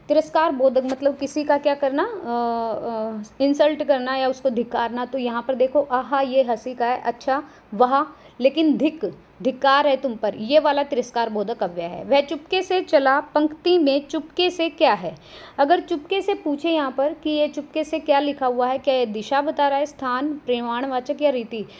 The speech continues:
क्योंकि उसकी आदत है चुपके से निकल जाने की, ये रीति होती है, ये आदत है, रीतिवाचक अव्यय बोलेंगे इसको।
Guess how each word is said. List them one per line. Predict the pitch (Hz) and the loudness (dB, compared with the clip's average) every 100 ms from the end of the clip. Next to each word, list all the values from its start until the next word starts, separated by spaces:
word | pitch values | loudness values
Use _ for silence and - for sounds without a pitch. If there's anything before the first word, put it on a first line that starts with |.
| - - | -12 -4
क्योंकि | 294 330 | -2 0
उसकी | 330 - 370 | -2 -2 -4
आदत | - 269 269 330 330 | 0 0 2 0 0
है | 320 | -4
चुपके | 311 294 - 302 | -4 -10 -4 -4
से | 302 285 | 0 -2
निकल | 277 269 233 | 2 0 0
जाने | 240 220 214 | -2 -2 -8
की, | 220 | -8
ये | 214 220 269 | -6 0 0
रीति | 240 254 320 | 0 -4 -2
होती | 302 254 247 247 | 0 -2 -2 -2
है, | 254 240 | -2 -2
ये | 240 | 0
आदत | 269 240 240 262 262 | 2 2 2 0 0
है, | 220 | -4
रीतिवाचक | 254 262 277 269 285 277 | -4 -4 0 2 0 -2
अव्यय | 226 240 | -2 -2
बोलेंगे | 220 202 214 196 190 | -2 -4 -4 -4 -6
इसको। | 185 - | -6 -10